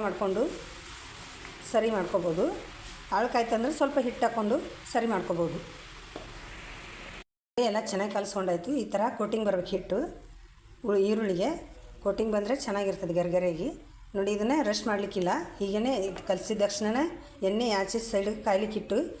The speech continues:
ಗರಂ ಆದ್ಗಳನ್ನ ಬಿಟ್ಟು ಬಿಡಬೇಕು ಎಣ್ಣೆಯಲ್ಲಿ. ಎಣ್ಣೆ ಕೂಡ ಚೆನ್ನಾಗಿ ಕಾದಿರ್ಬೇಕು. ಎಣ್ಣೆ ಹಾಕಿದ ತಕ್ಷಣ ನೊರೆ ನೊರೆ ಥರ ಬರಬೇಕು. ನೋಡಿ, ಈ ಥರ ಬಿಡಿ ಬಿಡಿಸಿ ಹಾಕಬೇಕು.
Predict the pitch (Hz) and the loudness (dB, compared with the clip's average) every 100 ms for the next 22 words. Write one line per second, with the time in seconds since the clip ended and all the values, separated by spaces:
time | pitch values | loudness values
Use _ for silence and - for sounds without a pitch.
0 | - - - 208 202 220 208 190 190 196 | -16 -18 -2 2 2 2 0 4 4 4
1 | 277 226 226 196 185 180 190 247 190 190 | 2 2 0 0 0 0 2 2 4 4
2 | 180 240 - - - - - - - - | 4 2 0 -10 -18 -20 -20 -20 -20 -20
3 | - 320 320 - - _ _ _ 220 233 | -20 -18 -18 -18 -20 _ _ _ -6 -2
4 | 220 240 - 202 208 240 240 220 196 214 | 0 0 2 4 4 4 4 4 4 2
5 | 208 185 202 190 247 - 196 190 226 220 | 2 2 4 2 0 -2 -4 -2 0 0
6 | 202 - 226 185 254 - 190 190 214 220 | 0 0 0 0 -2 -2 0 2 2 0
7 | 220 202 196 185 185 233 269 185 180 175 | 2 2 4 0 -2 0 0 0 -2 0
8 | 170 190 262 - - - - - 202 226 | 0 0 -2 -10 -14 -16 -16 -2 0 2
9 | 254 - 233 220 208 180 | 2 2 2 2 0 0